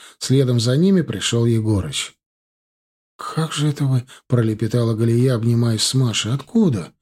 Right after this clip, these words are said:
«Из Москвы сбежали!» — воскликнула радостная подружка. «Там такой ужас! А Паша твой сказал, здесь совсем другое дело, вот мы и рванули». Все расселись вокруг стола. «Я поверить не могу», —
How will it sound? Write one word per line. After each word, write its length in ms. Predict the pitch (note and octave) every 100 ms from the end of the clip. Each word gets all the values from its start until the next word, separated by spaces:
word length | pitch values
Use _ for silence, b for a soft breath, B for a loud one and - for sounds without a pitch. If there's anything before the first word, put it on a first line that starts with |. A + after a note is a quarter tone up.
| _ _ _ _ _ _ -
«Из 220 | B3+ G#3
Москвы 520 | G3 F3 - D#3+ C4
сбежали!» — 720 | A#3+ A3+ A3+ G3 D#3+ A#2 F2+ _ _
воскликнула 680 | A2 A2 - A#2+ A#2+ A2+ A2+
радостная 460 | A#2 G#2+ G2+ A2+
подружка. 680 | G#2 A#2 A2+ A2+ G2+ - - b b b _
«Там 260 | F#3 B3
такой 360 | G3+ F3+ - G3+
ужас! 540 | F#3+ C4+ G3 A2+ - _ _ -
А 120 | A#2+
Паша 300 | C4+ C#4+ E3+
твой 220 | C#3 C3+
сказал, 520 | - C3+ C3 C3+ A2 b b
здесь 340 | A2 G#2+ B2+
совсем 360 | - D3+ - F3+
другое 360 | F3+ G#3 A#3 B3
дело, 280 | F#3+ F3+ D#3
вот 180 | F#3+
мы 160 | C4 C#4
и 40 |
рванули». 680 | A#3 F3+ C#3+ C3 G#3+ F#3+ - _ _ _
Все 340 | - - F#3 G#3+
расселись 640 | D3 - - C#3+ D3 -
вокруг 340 | G2 F#2 F#2+ -
стола. 520 | - G2 F2+ D2+ - _ _ _ _ _ _ _
«Я 280 | A2 A#2+ A#2
поверить 520 | B2+ C3 B2+ A2+ -
не 60 |
могу», — 360 | A2+ A2+ A2 A2